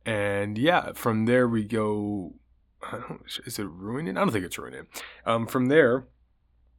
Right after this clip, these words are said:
uh, because he chose to help this person, Li Long, uh, something happens, I won't give away details, but him, uh, that's Danso, Li Long and Zack, they set out to, like, basically leave Basai. Now, it should be mentioned here that this is, like, a,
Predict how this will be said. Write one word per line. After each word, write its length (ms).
uh, 260
because 420
he 80
chose 380
to 120
help 220
this 160
person, 400
Li 100
Long, 400
uh, 540
something 400
happens, 400
I 40
won't 140
give 100
away 140
details, 580
but 160
him, 600
uh, 180
that's 280
Danso, 640
Li 100
Long 240
and 100
Zack, 320
they 120
set 260
out 300
to, 220
like, 200
basically 460
leave 260
Basai. 420
Now, 320
it 140
should 140
be 100
mentioned 380
here 140
that 80
this 200
is, 80
like, 160
a, 160